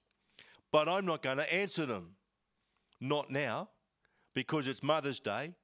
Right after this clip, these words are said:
and I've talked long enough, and I know what awaits us by way of our high tea celebration for Mother's Day. There are brownies,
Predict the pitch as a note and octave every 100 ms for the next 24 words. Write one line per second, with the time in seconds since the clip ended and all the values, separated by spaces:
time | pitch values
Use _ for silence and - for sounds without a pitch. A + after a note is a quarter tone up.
0 | _ _ _ - C3+ D#3 D#3 - D#3 -
1 | C3+ D3 D3+ C3 A2+ C3+ - _ - -
2 | - C#3+ C#3 _ D#3+ D#3+ D3 C#3 D3 F3+
3 | C#3+ A2+ F#3 - _ _ _ - B2 C#3+
4 | - A#2+ A#2 B2 D#3+ D3 - G#2 F#2+ -
5 | - _ _ _ - B2 B2 C3+ B2+ A#2+
6 | A#2+ A#2+ - - _ - D3+ D3 B2+ -
7 | - D3+ C#3+ G#2+ - - - C#3 B2 A2+
8 | B2+ C3 A2+ G#2 A2+ A#2 C3+ B2+ - G#2
9 | G2 D#3+ E3+ _ _ _ - - - -
10 | - _ - D#3 D#3 C3+ G#2+ C#3+ C3+ A#2
11 | E3 - -